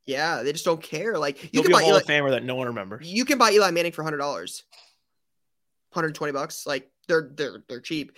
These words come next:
Speaker 1: You can buy Pete, you can buy Peyton Manning and Eli Manning dual autos. The, the the name, right, the most important name in football, we would all agree, is Manning.
Speaker 2: For sure.
Speaker 1: It is the name in football.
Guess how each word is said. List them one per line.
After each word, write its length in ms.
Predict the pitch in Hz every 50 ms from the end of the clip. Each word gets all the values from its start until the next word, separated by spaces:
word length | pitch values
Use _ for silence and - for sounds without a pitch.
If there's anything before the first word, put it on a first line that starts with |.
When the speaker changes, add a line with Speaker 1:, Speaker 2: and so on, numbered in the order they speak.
| _ -
Speaker 1:
You 100 | 277 247
can 60 | 175
buy 40 | 156
Pete, 320 | 156 - 214 185 - 139 -
you 100 | - 226 262
can 120 | 294 240
buy 120 | 240 185
Peyton 300 | 160 - - 214 220 190
Manning 260 | 190 190 185 185 175 143
and 100 | 156 147
Eli 220 | 165 175 170 165
Manning 320 | 160 160 156 156 - 151 147
dual 300 | - 190 220 247 262 - -
autos. 420 | 185 180 156 123 90 117 135 - _ _ - - _ -
The, 260 | 160 180 180 160 - - - _
the 320 | - 160 165 156 147 127 - _ _ _ _ _ _ _ _ _ _ _ _ _
the 260 | - 151 147 165 160 170
name, 760 | 170 165 165 170 175 185 185 180 160 143 135 135 131 127 - _ _ _
right, 180 | - 156 156 151
the 80 | 160
most 340 | 156 156 170 196 233 233 -
important 440 | 240 208 - - 208 202 - 175 170
name 340 | 165 160 156 147 139 135 -
in 120 | - 135
football, 640 | 123 - - - 180 156 160 - 90 82 82 85 _ _ _ _ _ _ _ _ _ _ _ _ _ -
we 100 | 160 160
would 120 | 165 156
all 160 | 147 151 160
agree, 400 | 165 - 147 135 127 131 143 _ _ _ -
is 120 | 156 151
Manning. 360 | 143 123 117 95 78 82 - _ _ _ _ _ _
Speaker 2:
For 160 | - - -
sure. 160 | 117 - - -
Speaker 1:
It 180 | 190 214 208 -
is 240 | 262 262 254 196
the 120 | 190 254 247
name 260 | 240 233 226 226 226
in 100 | 220 202
football. 520 | - - 214 196 - 135 98 71 _ _